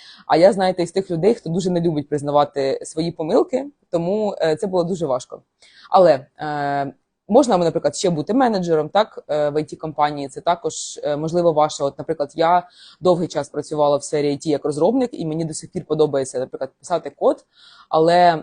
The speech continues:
в якийсь момент я зрозуміла, що, наприклад, делегування задач, взагалі, ем, керувати людьми, допомагати людям, взагалі спілкуватися просто з людьми, мені подобається набагато більше, ніж писати код.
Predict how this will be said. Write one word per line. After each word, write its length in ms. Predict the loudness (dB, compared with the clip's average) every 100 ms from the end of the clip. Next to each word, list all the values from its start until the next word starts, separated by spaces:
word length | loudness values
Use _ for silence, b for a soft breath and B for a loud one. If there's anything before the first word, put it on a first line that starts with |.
| -6
в 60 | -6
якийсь 280 | -4 -4 -2
момент 260 | -2 -2
я 80 | -2
зрозуміла, 480 | -2 -2 -4 -2 -2
що, 160 | -4
наприклад, 380 | -8 -6 -4 -2
делегування 640 | 0 0 0 2 2 0 -4
задач, 520 | -2 2 0 -2 -8
взагалі, 580 | -6 -4 -2 0 0 0
ем, 600 | 0 0 0 -2 -6 -4
керувати 420 | 0 4 4 2
людьми, 340 | -2 -4 -4
допомагати 640 | -6 -6 -6 0 0 0 -4
людям, 280 | -6 -6
взагалі 300 | -10 -6 -4
спілкуватися 680 | -6 -10 -6 0 0 -2 -10
просто 320 | -8 -8 -8
з 40 | -12
людьми, 360 | -8 -6 -6 -8 B B B -10
мені 200 | -4 0
подобається 460 | 4 4 4 -2
набагато 420 | -6 -2 -2 0
більше, 340 | -2 -2 -4 -6
ніж 140 | -8
писати 400 | -10 -6 -4 -4
код. 360 | -2 0 0